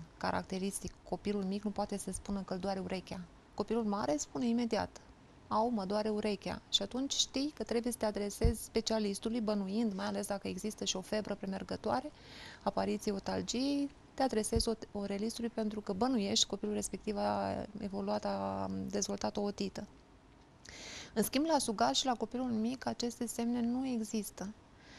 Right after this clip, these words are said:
Uh, ce trebuie să atragă atenția este febra nejustificată, febra la care, practic, nu găsești nicio explicație.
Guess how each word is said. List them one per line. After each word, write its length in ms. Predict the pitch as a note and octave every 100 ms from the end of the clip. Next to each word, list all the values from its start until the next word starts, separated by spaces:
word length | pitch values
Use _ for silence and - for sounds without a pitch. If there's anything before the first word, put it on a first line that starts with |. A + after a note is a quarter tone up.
| - - -
Uh, 180 | - G3 F#3
ce 100 | A3+
trebuie 260 | A#3+ C4+
să 80 | -
atragă 340 | C4 - B3 A#3+
atenția 420 | A3+ A3+ A3 A3
este 260 | G#3+ -
febra 680 | G#3 - - A3 G3 G3 G3 A3+ - - - - -
nejustificată, 880 | A3 A#3+ B3 A#3 - - G#3+ F3+ G3
febra 260 | A#3 A#3+
la 140 | B3 A#3
care, 240 | - G#3+
practic, 400 | G#3 B3+ B3+ A#3
nu 120 | A#3
găsești 380 | B3+ A#3 - A#3
nicio 160 | A3 A3
explicație. 760 | G#3 - - - A3 F#3 -